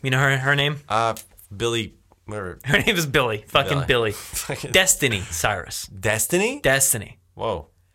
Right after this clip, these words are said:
Speaker 1: Nicolas Cage. He, he, that's not his real last name.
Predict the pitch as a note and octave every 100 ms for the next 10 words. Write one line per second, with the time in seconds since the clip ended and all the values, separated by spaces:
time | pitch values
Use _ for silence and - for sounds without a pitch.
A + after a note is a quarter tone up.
0 | _ _ _ _ _ _ - B2 C3+ A#2
1 | - D#3 E3+ - - C3+ - D#3 D#3 -
2 | D#3 D#3 D3+ D3 C3 C3 D3 D3 D3 D3+
3 | E3+